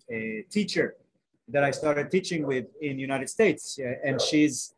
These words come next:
she told me, "You know, your classes are the most amazing classes I've seen. The only problem is too much.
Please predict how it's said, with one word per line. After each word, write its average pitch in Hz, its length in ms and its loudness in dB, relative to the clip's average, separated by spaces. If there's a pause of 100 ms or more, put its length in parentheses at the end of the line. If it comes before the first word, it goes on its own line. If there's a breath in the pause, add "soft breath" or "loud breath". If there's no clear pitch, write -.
(180)
she 170 160 0
told 175 240 2
me, 165 80 2
"You 160 100 2
know, 165 160 0
your 156 140 2
classes 165 540 -2
are 127 340 -2 (340)
the 143 360 -2
most 175 260 -2
amazing 156 460 -2
classes 147 580 -4
I've 127 180 -2
seen. 139 360 2
The 135 100 4
only 160 200 4
problem 160 360 2
is 180 220 0 (200)
too 208 140 6
much. 202 400 2